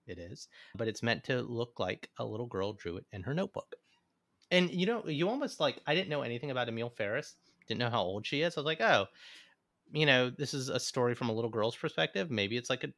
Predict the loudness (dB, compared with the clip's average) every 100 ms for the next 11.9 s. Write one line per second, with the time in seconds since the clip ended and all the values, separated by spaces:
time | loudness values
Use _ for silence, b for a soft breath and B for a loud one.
0 | 0 4 4 2 -4 -6 -4 -4 -6 -4
1 | -2 -2 -6 -12 -10 -10 -8 -10 -8 -6
2 | -4 -4 -2 -2 -2 -10 -14 -20 _ -16
3 | -12 -10 -8 -8 -8 -10 -10 -10 -10 -10
4 | -4 -2 -2 -4 -4 -6 -6 -8 -10 -10
5 | _ _ _ _ -2 0 -2 -4 -6 -2
6 | 0 0 0 -4 -4 -4 -4 -8 -8 -6
7 | -6 -2 -4 0 2 2 0 -4 -4 -8
8 | -8 -4 -2 -2 -4 -4 -4 -2 -2 -2
9 | -2 -4 -4 -6 -8 -10 -12 _ _ 0
10 | 0 0 -8 -10 b b -2 2 2 0
11 | 2 4 2 0 0 2 2 -2 -16